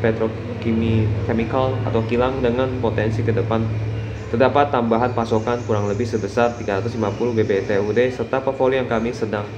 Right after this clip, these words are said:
siapkan. Jadi pertanyaan dan jawaban tidak nyambung ya. Kan pertanyaannya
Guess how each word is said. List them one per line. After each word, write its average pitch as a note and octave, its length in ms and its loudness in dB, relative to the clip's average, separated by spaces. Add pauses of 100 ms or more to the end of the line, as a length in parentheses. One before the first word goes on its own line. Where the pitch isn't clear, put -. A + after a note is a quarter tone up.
(120)
siapkan. G2+ 480 -4
Jadi G#3 320 2 (460)
pertanyaan B2+ 500 2
dan A#2 320 0
jawaban A#2 480 4
tidak G#2+ 320 -2
nyambung A#2+ 240 -2
ya. G#2 160 -4 (1300)
Kan B2+ 480 0 (140)
pertanyaannya A2+ 720 0